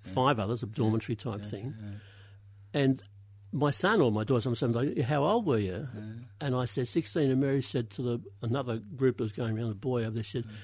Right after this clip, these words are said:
Speaker 2: to this other boy, "How old are you?" And he said, "Sixteen." And that
Speaker 1: Yeah.
Speaker 2: was sort of a moment to realise how young
Speaker 1: How young you've been
Speaker 2: we were to go. You know.
Speaker 1: inducted into, into this. So
Speaker 2: Yeah.
Speaker 1: you did a full eight years.
Speaker 2: Uh, we ha-,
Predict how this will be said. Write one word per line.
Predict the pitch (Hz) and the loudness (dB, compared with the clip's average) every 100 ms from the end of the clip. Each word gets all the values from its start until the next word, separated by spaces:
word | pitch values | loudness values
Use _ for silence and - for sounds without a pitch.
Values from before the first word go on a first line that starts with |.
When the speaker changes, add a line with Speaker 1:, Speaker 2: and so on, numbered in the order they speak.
| - - | -18 -16
Speaker 2:
to | - | -6
this | 127 | -2
other | 131 | 0
boy, | 113 120 | 2 0
"How | 110 156 | 2 2
old | 143 127 | 4 2
are | |
you?" | 131 135 110 110 | 2 0 0 -4
And | 170 | -6
he | |
said, | 117 - 107 | -6 -6 -6
"Sixteen." | - 143 - 131 120 95 - - | -6 -6 -4 -2 -2 -4 -10 -8
And | |
that | 131 | -4
Speaker 1:
Yeah. | |
Speaker 2:
was | 190 | -4
sort | - 196 | -2 0
of | 151 | 2
a | |
moment | 139 147 135 104 | 2 2 2 0
to | 120 | 0
realise | 127 113 113 | 0 0 -2
how | 147 143 | -4 -6
young | 123 123 104 110 117 | -4 -4 -4 -6 -10
Speaker 1:
How | 110 | -8
young | 101 101 98 | -6 -6 -6
you've | 95 92 | -8 -6
been | 95 | 0
Speaker 2:
we | 127 | 2
were | 120 123 | 4 2
to | 113 | 0
go. | 107 135 123 80 95 - | -4 -4 -4 -6 -10 -14
You | - | -8
know. | 139 | -6
Speaker 1:
inducted | 101 123 98 | -6 -8 -8
into, | 98 98 117 | -8 -10 -10
into | 98 104 | -10 -10
this. | 98 - - - | -14 -20 -20 -20
So | - 151 | -6 0
Speaker 2:
Yeah. | |
Speaker 1:
you | 143 | 0
did | 139 | 0
a | 123 | -4
full | 110 - - 165 156 151 | -10 -10 -4 -2 -2 -4
eight | 117 117 | -4 -4
years. | 104 98 87 82 - - - - - - - - - | -4 -4 -4 -8 -18 -20 -20 -20 -20 -20 -20 -20 -4
Speaker 2:
Uh, | 151 135 127 127 | 2 4 4 2
we | 139 147 | 2 2
ha-, | 117 | 2